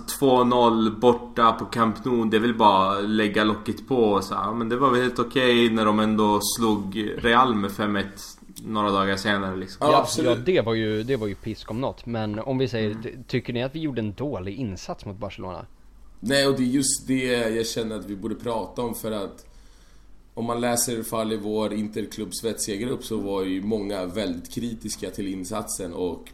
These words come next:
Speaker 2: precis som jag tror att ni delar min åsikt här, men... Vad heter det?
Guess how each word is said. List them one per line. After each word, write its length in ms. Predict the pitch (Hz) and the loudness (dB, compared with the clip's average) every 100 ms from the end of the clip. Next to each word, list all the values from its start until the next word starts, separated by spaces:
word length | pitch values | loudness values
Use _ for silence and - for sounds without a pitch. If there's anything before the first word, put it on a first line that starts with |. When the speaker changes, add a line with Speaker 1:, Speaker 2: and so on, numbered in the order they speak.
| - | -12
Speaker 2:
precis 440 | 104 - 101 90 | -10 -8 -6 -4
som 480 | 95 90 87 82 80 - | -2 -2 -4 -6 -8 -8
jag 140 | 87 - - - | -8 -10 -16 -10
tror 360 | 113 123 113 101 | -6 -2 -2 -2
att 80 | 90 | -4
ni 80 | 87 | -4
delar 360 | 95 90 85 | -4 -4 -4
min 180 | 87 85 | -6 -6
åsikt 360 | 87 80 - - | -8 -8 -10 -10
här, 140 | 87 | -8
men... 160 | 87 82 - - - - - - - - - - | -8 -10 -14 -20 -20 -20 -20 -20 -20 -18 -20 -18
Vad 120 | - 95 | -8 -6
heter 200 | - 92 | -6 -4
det? 260 | 90 80 | -4 -4